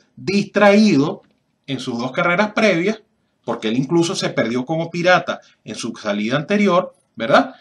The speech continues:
Y entonces Archace ahora sí corrió como debía correr y ganó la carrera. Esa es la otra posibilidad. Por eso, más allá de que se abra la investigación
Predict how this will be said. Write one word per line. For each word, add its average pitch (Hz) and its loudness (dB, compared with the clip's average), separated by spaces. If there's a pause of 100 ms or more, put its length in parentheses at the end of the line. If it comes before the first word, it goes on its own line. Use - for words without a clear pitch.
(200)
Y 185 -4
entonces 151 -2
Archace 135 -2
ahora 139 0
sí 208 2 (300)
corrió 131 0
como 104 -4
debía 113 -4
correr 214 2 (200)
y 135 0
ganó 101 -4
la 113 -2
carrera. - 0 (300)
Esa 127 -4
es 170 -6
la 180 0
otra 180 0
posibilidad. 185 -4 (260)
Por 113 -6
eso, 185 -4 (100)
más 143 -2
allá 190 0
de 120 -4
que 107 -10
se 110 -8
abra 135 -4
la 170 -4
investigación 131 -6